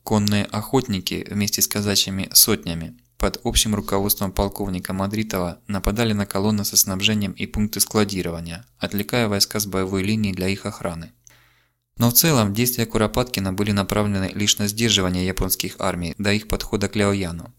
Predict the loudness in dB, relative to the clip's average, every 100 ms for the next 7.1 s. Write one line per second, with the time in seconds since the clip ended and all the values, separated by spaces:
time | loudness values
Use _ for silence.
0 | _ -4 2 2 4 4 4 2 2 0
1 | 0 0 2 2 0 0 0 0 0 -2
2 | -6 -8 -8 -4 -4 -2 0 0 0 0
3 | 0 -2 -2 0 0 0 -2 -2 -6 -10
4 | _ _ _ _ _ _ _ _ _ _
5 | -8 -2 0 2 4 4 4 4 4 4
6 | 2 2 4 4 4 2 2 0 0 0
7 | -4